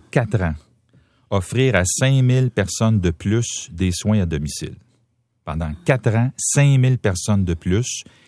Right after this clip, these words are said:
qui, au lieu de se ramasser à l'urgence, auraient reçu des soins adéquats des C L S C. L'autre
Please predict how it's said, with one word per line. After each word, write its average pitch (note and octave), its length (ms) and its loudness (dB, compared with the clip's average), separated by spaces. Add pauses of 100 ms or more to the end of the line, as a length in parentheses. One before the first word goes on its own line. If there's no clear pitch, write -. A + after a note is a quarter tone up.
(240)
qui, A2 120 -2
au G#2 80 2
lieu B2 140 2
de A2 100 4
se G2 100 -2
ramasser F2+ 400 0
à F#2 60 2
l'urgence, F#2 640 -2 (220)
auraient F#2+ 300 2
reçu G2 320 -2
des F#2 180 0
soins G2+ 300 -2
adéquats F2+ 560 -2
des F2+ 120 -4
C D#2 180 -6
L C#2+ 120 -6
S C2+ 80 -12 (140)
C. - 120 -16 (360)
L'autre F#3 280 2